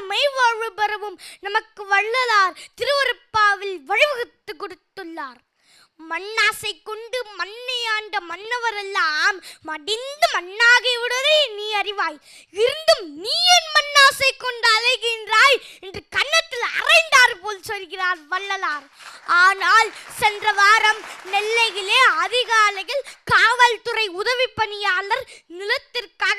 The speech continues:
நடுரோட்டில் வெட்டி படுகொலை செய்யப்பட்டார். இந்த மாதிரியான அநீதியை எல்லாம்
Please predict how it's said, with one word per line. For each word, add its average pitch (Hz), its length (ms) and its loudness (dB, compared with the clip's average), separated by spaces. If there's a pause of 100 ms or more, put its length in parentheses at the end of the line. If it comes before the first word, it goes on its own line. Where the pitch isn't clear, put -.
(140)
நடுரோட்டில் 440 840 -6
வெட்டி 427 380 -10 (140)
படுகொலை 605 500 0
செய்யப்பட்டார். 359 840 -14 (540)
இந்த 330 340 -12
மாதிரியான 359 680 -4 (160)
அநீதியை 415 760 -6
எல்லாம் 370 680 -4